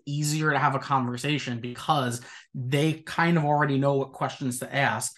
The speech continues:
You know where to emphasize from a value perspective where you're different, which is why knowing your story is so critical.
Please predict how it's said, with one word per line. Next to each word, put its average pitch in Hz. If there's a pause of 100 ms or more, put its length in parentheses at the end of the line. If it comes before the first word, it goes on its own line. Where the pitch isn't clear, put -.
(280)
You 147
know 156
where 139
to 131
emphasize 127
from 127
a 110
value 131
perspective 123
where 123
you're 123
different, 120
which 117
is 117
why 123
knowing 123
your 107
story 127
is 107
so 123
critical. 131